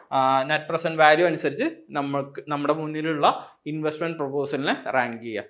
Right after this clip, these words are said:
അതുവരെയാണ് നമുക്ക് സ്റ്റെപ്പ് വരിക. So ഈ ഓപ്ഷൻസ് വെച്ച് നോക്കുമ്പോൾ ഓപ്ഷൻ സി ആണ് ഇവിടുത്തെ ശരിയായിട്ടുള്ള ഉത്തരം. അതാണ് ശരിയായിട്ടുള്ള അറേഞ്ച്മെന്റ്, ഏഹ്, ഈ പ്രോസസ്സിന്റെ.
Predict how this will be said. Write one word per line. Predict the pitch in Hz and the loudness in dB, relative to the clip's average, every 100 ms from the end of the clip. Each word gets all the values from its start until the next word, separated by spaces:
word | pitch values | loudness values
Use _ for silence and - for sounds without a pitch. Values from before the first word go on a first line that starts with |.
| - | -10
അതുവരെയാണ് | - 156 170 156 160 139 190 | -6 0 2 4 6 4 4
നമുക്ക് | 156 175 254 - | -2 -4 -6 -8
സ്റ്റെപ്പ് | - 135 143 | -6 -4 -2
വരിക. | 135 131 | 0 2
So | 170 170 190 | 2 0 -2
ഈ | 190 202 247 262 - - | -2 -6 -6 -8 -10 -6
ഓപ്ഷൻസ് | 156 - 165 180 | -4 -4 -6 -4
വെച്ച് | 175 180 | -4 -4
നോക്കുമ്പോൾ | 151 175 277 - _ - | -4 -4 -6 -8 _ -6
ഓപ്ഷൻ | 147 196 | -4 -4
സി | - 208 254 | -2 0 4
ആണ് | 202 170 | 4 4
ഇവിടുത്തെ | 151 185 - - - _ | 2 2 0 -6 -20 _
ശരിയായിട്ടുള്ള | - 151 139 147 135 135 139 | -4 -2 2 2 2 2 0
ഉത്തരം. | 135 131 135 | 2 2 4
അതാണ് | 143 156 143 226 - - | 4 6 4 0 -6 -16
ശരിയായിട്ടുള്ള | - 135 139 135 139 139 185 - - _ _ | -6 -2 0 0 -2 2 2 2 -8 _ _
അറേഞ്ച്മെന്റ്, | 151 147 165 170 156 143 123 165 - - - _ 143 | 2 4 4 2 -2 -4 -2 -2 -2 -8 -20 _ -4
ഏഹ്, | 135 | -2
ഈ | 131 151 185 - | -2 -2 -4 -4
പ്രോസസ്സിന്റെ. | 156 123 113 101 110 85 | 0 0 0 -8 -10 -12